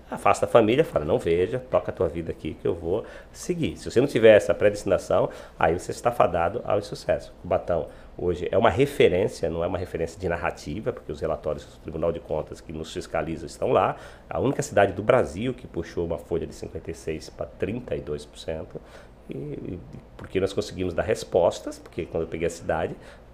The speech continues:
conseguiram fechar hospital, fechar a Casa da Esperança, que atendia quinhentas crianças P C Ds, cara, fizeram uma lambança agora. Se ia chegar e fechar uma empresa pública com quinhentas e oitenta pessoas, dos quinhentos e oitenta, é, noventa eram C Os, que é comissionados.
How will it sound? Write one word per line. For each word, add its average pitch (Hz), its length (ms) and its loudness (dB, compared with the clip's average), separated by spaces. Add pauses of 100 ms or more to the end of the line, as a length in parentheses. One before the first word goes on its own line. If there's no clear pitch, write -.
(140)
conseguiram 107 340 -2
fechar - 260 0
hospital, - 600 -4
fechar - 240 -10
a - 20 -16
Casa 87 220 -6
da - 60 -12
Esperança, 76 680 -4 (320)
que 87 60 -10
atendia 80 420 -6 (100)
quinhentas 78 340 -6
crianças - 400 -6
P - 160 -6
C 82 180 -6
Ds, 78 460 -6
cara, - 180 -6 (460)
fizeram 294 320 0
uma 320 100 2
lambança 262 460 6
agora. 82 200 0
Se - 120 -6
ia 98 40 2
chegar 101 220 4
e 98 40 6
fechar 98 220 0
uma 107 40 4
empresa 104 260 2
pública 104 300 -2
com 98 140 -8
quinhentas 107 420 0
e - 20 2
oitenta 104 300 0
pessoas, 85 420 -2 (340)
dos - 160 -8
quinhentos 131 280 4
e 127 40 6
oitenta, 135 720 8 (140)
é, 107 120 8
noventa 113 440 8
eram - 100 0
C 147 220 6
Os, 95 360 8
que - 100 -4
é 85 40 -2
comissionados. 92 840 0